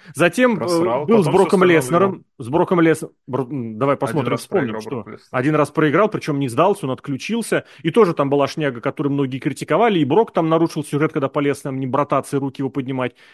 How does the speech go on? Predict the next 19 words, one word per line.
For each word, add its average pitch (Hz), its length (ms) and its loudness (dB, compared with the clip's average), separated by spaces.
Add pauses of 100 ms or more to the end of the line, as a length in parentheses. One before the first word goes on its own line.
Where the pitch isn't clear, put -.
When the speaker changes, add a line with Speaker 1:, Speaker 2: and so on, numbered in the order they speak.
(160)
Speaker 1:
Гениальный 190 560 4
сюжет 170 400 2
с - 40 -14
Судным 160 360 0
днём. 131 380 -2 (520)
Это 156 200 0
просто 165 340 0
днище. 151 760 0
Судный 160 360 -2
день 156 260 0
невероятно 160 460 0
днище. 139 480 -6
Как 160 320 0
его 156 200 0
распиаривают, 151 720 0
я 135 140 -4
не 139 80 -4
могу 147 280 -2
просто. 127 420 -6